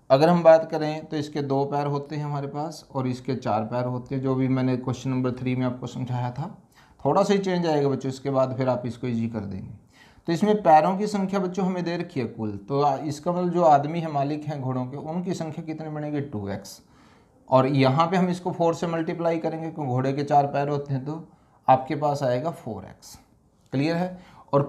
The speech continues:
कुल संख्या आपको दे रखी है ये सेवेंटी। इसमें बच्चों थोड़ा सा एक चेंज है, एग्जामिनर ने क्या कहा अब की बार आपको कि जो आदमी हैं आधे तो पैदल चल रहे हैं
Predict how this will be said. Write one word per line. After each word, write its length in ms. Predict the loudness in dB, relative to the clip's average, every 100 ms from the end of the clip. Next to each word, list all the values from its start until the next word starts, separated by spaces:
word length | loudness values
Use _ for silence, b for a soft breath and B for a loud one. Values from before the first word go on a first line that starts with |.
| 2
कुल 200 | 4 4
संख्या 360 | 2 -2 0 0
आपको 260 | 0 -2
दे 140 | 2 2
रखी 260 | 2 -2 0
है 60 |
ये 180 | 0 0
सेवेंटी। 640 | -2 -4 -6 -6 -10 -12 -14 -18 _ _ -6
इसमें 260 | -2 0
बच्चों 200 | -2 -2
थोड़ा 200 | 0 2
सा 120 | 2 -2
एक 100 | -2
चेंज 260 | -4 -2
है, 140 | 0 2
एग्जामिनर 520 | 2 2 2 -2 -2
ने 120 | -4
क्या 180 | -4 -4
कहा 180 | -2 -2
अब 140 | -2
की 80 | -2
बार 200 | -2 0
आपको 380 | -2 -4 -4 -4 -6 B B B 2
कि 100 | 2
जो 600 | 4 4 6 4 0 0
आदमी 420 | 6 6 6 2 0
हैं 360 | 0 -2 -6 -14 _ -2
आधे 520 | 2 4 8 8 8 6
तो 320 | 2 2 2
पैदल 340 | 4 4 4
चल 200 | 0 -4
रहे 200 | -10 -12 -14
हैं 320 | -16 -18